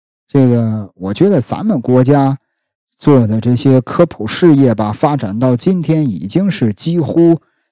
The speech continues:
灭绝了这些封建时期的陋习了。哎，说实话，哎呀，这第二个故事啊，讲的我是五味杂陈，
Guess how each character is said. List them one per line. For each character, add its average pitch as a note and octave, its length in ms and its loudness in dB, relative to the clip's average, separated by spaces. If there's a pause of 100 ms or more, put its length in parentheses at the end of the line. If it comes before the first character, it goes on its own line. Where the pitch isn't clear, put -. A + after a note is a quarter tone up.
(160)
灭 G3 360 0
绝 G2+ 240 -2
了 G#2+ 100 0
这 G#2+ 200 -4
些 G#2+ 200 -4
封 C#3 300 -2
建 B2 220 0
时 A#2 200 -6
期 A#2 220 -4
的 A2 100 -2
陋 A2 240 -2
习 F#2 300 -8
了。 F#2 80 -8 (460)
哎， F#2 160 -8
说 C#3 200 0
实 C3 280 -2
话， C#3 340 -2 (120)
哎 F#2 240 -6
呀， - 200 -16 (100)
这 C3 160 0 (120)
第 F3+ 180 -4
二 C3+ 340 -6
个 F#2+ 140 -8
故 F#2+ 240 -6
事 E2+ 200 -14
啊， C2+ 140 -20 (320)
讲 F2 380 -10
的 C3 100 -2
我 F#2 240 -4
是 F#2+ 320 -6 (760)
五 G#2+ 320 -4
味 F3+ 200 2
杂 G2+ 280 -10
陈， G2 240 -12